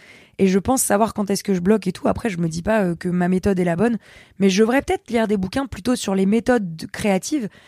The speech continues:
En revanche, pour tout ce qui a trait à ma vie personnelle, euh, gérer mes colères et tout,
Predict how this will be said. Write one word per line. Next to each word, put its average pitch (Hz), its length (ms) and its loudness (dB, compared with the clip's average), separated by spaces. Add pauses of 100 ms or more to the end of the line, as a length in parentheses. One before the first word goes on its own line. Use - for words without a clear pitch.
(200)
En 196 100 2
revanche, 214 300 2
pour 185 160 -8
tout - 100 -10
ce - 80 -6
qui - 140 0
a 202 80 4
trait - 160 -2
à 202 80 2
ma 185 140 2
vie 190 140 -6
personnelle, 220 640 0
euh, 180 140 2 (420)
gérer 202 360 2
mes 208 120 4
colères 220 520 4
et 208 80 -2
tout, 262 240 -6